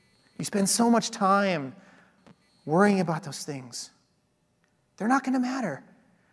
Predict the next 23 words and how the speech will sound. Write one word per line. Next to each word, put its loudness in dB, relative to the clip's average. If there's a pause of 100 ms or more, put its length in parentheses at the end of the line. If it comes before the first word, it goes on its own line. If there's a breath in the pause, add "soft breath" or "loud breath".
(140)
I 0
hear 4
all 8
the 6
time 6
people 0
say, 6
"When 6
I 12
die 8
and 4
go 8
to 6
heaven, 6
the -2
first 4
thing 0
I'm 0
gonna 4
do 4
is 2
ask 0
Jesus, 2